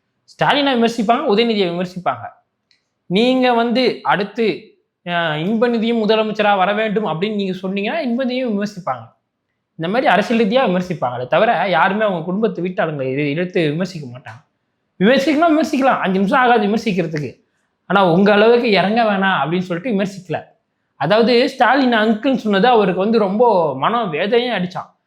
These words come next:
"நான் உங்க அம்மா ஆன்ட்டின்னு சொன்னா உனக்கு எவ்வளவு கஷ்டப்படுவேன், அந்த மாதிரி தானே எனக்கு எங்க அப்பா ஸ்டாலின் அங்கிள்னு சொன்னா எனக்கு கோவம் வரும்" அப்படிங்கிறா. அப்போ வந்து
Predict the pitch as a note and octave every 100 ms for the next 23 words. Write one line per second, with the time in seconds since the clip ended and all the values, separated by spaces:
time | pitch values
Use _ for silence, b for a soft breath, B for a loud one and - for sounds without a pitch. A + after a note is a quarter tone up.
0 | _ - D#3 G3 G#3 G3+ G#3+ B3 A#3 A#3
1 | G3+ G#3 A3 A#3 A3+ G#3 G#3 A3 G#3 -
2 | A#3 G#3 F3+ G#3 A#3 A#3 B3 B3 A3+ G3+
3 | G3 F#3 F#3 G#3 G3+ G3+ G3+ G3+ G3+ G3
4 | F3+ A3 G#3+ G#3 G3 G#3 G3 E3+ F#3 G3
5 | E3+ D#3 D3 C#3 A2+ D3 A#3+ - _ _
6 | _ _ - - G3+ G3 G#3+